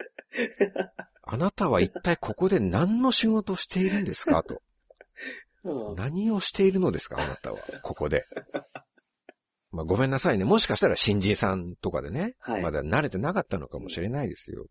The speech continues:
Speaker 1: まあ、慣れてなくてもめいようはいかんすわね。
Speaker 2: うん、せめてバスのチケットぐらい取れるようになってから現場に出てほしいですよね。
Speaker 1: <laughs>
Speaker 2: 何も分かってない新人さんだとしたら、
Speaker 1: はい。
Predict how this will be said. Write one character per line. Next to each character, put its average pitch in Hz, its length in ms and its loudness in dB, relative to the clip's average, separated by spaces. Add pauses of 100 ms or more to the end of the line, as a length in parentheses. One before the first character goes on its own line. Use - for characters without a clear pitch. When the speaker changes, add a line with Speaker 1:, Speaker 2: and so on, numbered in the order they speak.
Speaker 1:
ま 220 80 -4
あ、 220 60 0
慣 185 140 6
れ 202 60 8
て 247 80 8
な 349 140 10
く 339 80 6
て 196 80 10
も 131 140 8
め 147 160 12
い 311 80 12
よ 440 140 12
う - 20 12
は 156 100 12
い 139 60 6
か 143 100 4
ん 127 100 6
す 123 120 -4
わ 95 100 -2
ね。 123 260 2 (280)
Speaker 2:
う 117 300 -8
ん、 - 20 -6
せ 233 140 2
め 254 120 2
て 220 140 8
バ 202 240 4
ス 262 120 -4
の 226 140 2
チ - 160 -2
ケ 214 120 2
ッ - 120 0
ト 214 120 2
ぐ 214 100 2
ら 175 80 6
い 131 60 4
取 185 260 2
れ 226 40 6
る 220 100 2
よ 208 140 8
う 127 40 6
に 101 100 4
な 117 140 2
っ - 40 -10
て - 140 -2
か 110 100 2
ら 85 100 6
現 123 340 4
場 135 120 4
に 131 140 2
出 113 180 2
て 98 120 0
ほ 82 120 -2
し - 140 -4
い - 20 -8
で 57 100 -8
す - 100 -12
よ - 80 -4
ね。 - 220 -6
Speaker 1:
<laughs> - 60 -20 (1300)
Speaker 2:
何 131 180 0
も 185 140 4
分 165 80 6
か 208 120 2
っ 202 100 -2
て 156 80 4
な 120 120 6
い 85 60 2
新 113 280 2
人 113 140 4
さ 113 140 4
ん 113 60 4
だ 107 100 6
と 78 100 -2
し - 60 -6
た 82 100 -2
ら、 69 80 2
Speaker 1:
は - 40 -8
い。 - 20 -12